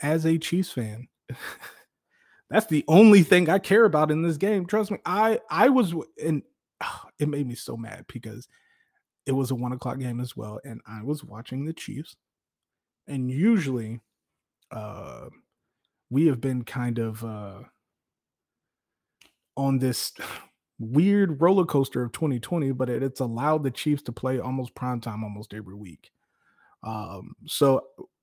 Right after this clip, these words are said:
got kinda spoiled with that in the fact that I didn't have to go and, like, <laughs> look for a way to watch the game because I'm outside of K C's market and, like, all that kinda stuff. And so I finally get the game, get the K C game on my television,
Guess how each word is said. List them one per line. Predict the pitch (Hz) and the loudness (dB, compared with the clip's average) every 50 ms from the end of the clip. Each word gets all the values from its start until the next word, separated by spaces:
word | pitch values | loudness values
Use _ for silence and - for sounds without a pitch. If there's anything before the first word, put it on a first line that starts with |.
| _ _ _ _ _ 151 | _ _ _ _ _ -2
got | 131 180 202 233 | 0 0 0 0
kinda | - - 240 190 156 | 2 4 4 6 4
spoiled | - - - - - 202 262 294 285 233 156 | 4 0 -4 -4 2 4 6 8 8 8 6
with | 139 135 120 - | 6 2 0 0
that | - 123 - 226 226 - - _ _ _ _ _ _ _ _ | -4 -4 -4 -6 -6 -8 -12 _ _ _ _ _ _ _ _
in | - 156 151 | 0 2 4
the | 156 147 | 4 2
fact | - - 175 156 143 147 | 4 2 2 2 2 0
that | 151 143 | 0 0
I | 139 135 | 0 0
didn't | 135 175 170 160 | 0 0 -2 0
have | 143 160 143 - | -2 -4 -4 -6
to | 135 | -8
go | 123 - 143 135 147 151 | -6 -4 0 2 2 2
and, | 143 131 | 2 0
like, | 123 113 107 104 - - - _ _ | -4 -6 -10 -12 -16 -18 -20 _ _
<laughs> | - - - _ _ _ _ _ _ _ _ _ _ _ _ _ - | -20 -20 -20 _ _ _ _ _ _ _ _ _ _ _ _ _ -4
look | 127 123 143 160 156 - | 2 4 4 4 2 -2
for | - - 151 151 143 | -2 2 4 4 4
a | |
way | 139 131 139 147 151 151 | 4 4 4 4 4 4
to | 143 131 | 2 2
watch | 123 143 143 - - | 0 -4 -4 -4 -6
the | - 135 | -6 -4
game | 123 131 131 135 143 143 131 | -4 -2 -2 0 0 0 0
because | - 139 120 120 110 | 0 -2 -2 -2 -6
I'm | 113 104 107 | -8 -10 -8
outside | 113 127 139 - - 131 139 135 | -6 -6 -6 -4 -4 -4 -4 -4
of | 127 123 | -6 -6
K | - - 127 | -6 -6 -6
C's | 127 - - 131 127 120 120 | -6 -6 -6 -6 -6 -4 -4
market | 120 117 131 135 - - 135 135 135 131 | -4 -4 -4 -4 -2 0 0 2 2 2
and, | 131 123 113 | 0 -2 -2
like, | 107 107 110 - | -4 -6 -8 -6
all | - 135 139 135 | -4 -2 -2 -2
that | 135 135 131 - | -2 -4 -6 -8
kinda | - 131 131 131 | -10 -10 -10 -10
stuff. | - - - 127 127 127 127 - - | -10 -8 -8 -8 -6 -8 -8 -10 -12
And | 117 110 107 123 - _ _ _ _ _ _ _ _ _ | -16 -16 -16 -18 -20 _ _ _ _ _ _ _ _ _
so | - - 147 | 0 2 2
I | 151 151 | 2 2
finally | 139 - 180 190 208 214 202 190 | 0 2 2 2 4 4 4 4
get | 170 180 185 180 - | 4 4 2 4 2
the | 160 147 | 0 2
game, | 139 160 175 190 185 175 160 151 139 - 135 | 2 2 2 2 2 0 0 -2 -6 -8 -4
get | 123 147 160 160 | -2 -2 -2 -2
the | 139 | -4
K | 127 - - 185 175 | -8 -2 0 0 0
C | 170 - - 208 220 | 0 0 0 0 0
game | 180 156 147 151 151 139 | 2 2 2 2 0 0
on | 139 131 | -2 -2
my | 123 127 | -4 -6
television, | 131 - 202 214 226 208 165 151 147 135 135 139 135 143 | -4 -2 0 2 2 2 2 0 -2 -2 -4 -4 -6 -8